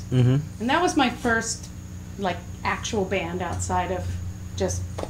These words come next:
Speaker 2: creating a band with Mike at the time. And we needed a guitar player. So, uh, we actually held auditions here in this room.
Speaker 1: Dope.
Speaker 2: This floor was empty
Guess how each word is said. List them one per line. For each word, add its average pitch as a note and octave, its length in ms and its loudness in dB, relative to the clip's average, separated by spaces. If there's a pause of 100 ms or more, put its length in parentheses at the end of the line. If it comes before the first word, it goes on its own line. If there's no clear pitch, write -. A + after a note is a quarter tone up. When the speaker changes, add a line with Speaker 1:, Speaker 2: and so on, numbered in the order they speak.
(540)
Speaker 2:
creating F3+ 400 0
a E3+ 60 -2
band E3 300 -2
with - 180 -4 (300)
Mike G3 420 -2
at F#3+ 140 -2
the F#3+ 80 -4
time. - 280 -2 (1400)
And A#3 640 8
we C#4 480 8
needed A3+ 720 6
a G3+ 80 -2
guitar G#4+ 360 0
player. - 420 -6 (880)
So, A#3+ 720 6 (420)
uh, G#3 460 4
we A3+ 200 0
actually G#3 400 2
held G3+ 260 6
auditions - 600 6
here G#3+ 420 6 (100)
in A#3 200 8
this B3+ 220 6
room. G#3 480 2 (120)
Speaker 1:
Dope. F#3 320 2
Speaker 2:
This D4+ 240 6
floor C#4+ 340 6
was B3 240 2
empty G3+ 540 -4